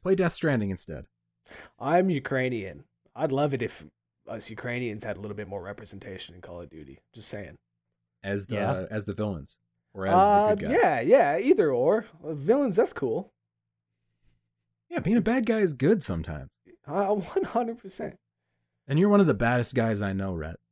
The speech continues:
Speaker 2: <laughs> Well, I try.
Speaker 1: <laughs> Um, have either of you guys touched The Outer Worlds?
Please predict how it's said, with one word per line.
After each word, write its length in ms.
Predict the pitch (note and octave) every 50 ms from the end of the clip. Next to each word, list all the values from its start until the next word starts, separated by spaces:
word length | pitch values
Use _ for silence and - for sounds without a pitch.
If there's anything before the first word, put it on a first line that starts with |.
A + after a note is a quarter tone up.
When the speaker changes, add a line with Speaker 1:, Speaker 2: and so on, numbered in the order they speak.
| _ - -
Speaker 2:
<laughs> 600 | F#3+ F3+ D#3+ - - - A3+ G3+ - - F3 - _ - - D#3+ _ _ -
Well, 180 | - - _ _ - - - - _ _ _ - - _ _ - - - _ _ _ - - A#3+ B3 C4 C4 C4 - - - - -
I 100 | C#3+ B2+
try. 420 | - - A2 F#2 D#2+ E2 - - _ _ _ _ _ _ _ -
Speaker 1:
<laughs> 80 | F#3 - - - F#3 - _ _ - - - _ _ _ _ _ _ _ _ _ - - - - _ _ _ _ _ _ _ _ _ _ _ _ _ _ _ _ _ _ -
Um, 680 | G#2+ A2 A#2 A#2 A#2+ A#2+ A#2+ A#2+ A#2+ A#2+ A#2+ B2 A#2 - _
have 340 | - C3+ B2 B2 B2 A#2 -
either 220 | - B2 C3+ D3 D3
of 80 | C#3+
you 60 | C3
guys 300 | B2 A#2+ B2+ B2+ B2+ A#2
touched 440 | - - - C3 A#2+ - - - - _ _ _ _ _
The 260 | - G2+ G2+ G#2+ A2 -
Outer 280 | - A#2 A#2+ A#2 A#2 G#2
Worlds? 640 | F#2+ G#2 G#2 G#2 G2 F2 - - E3+ - - -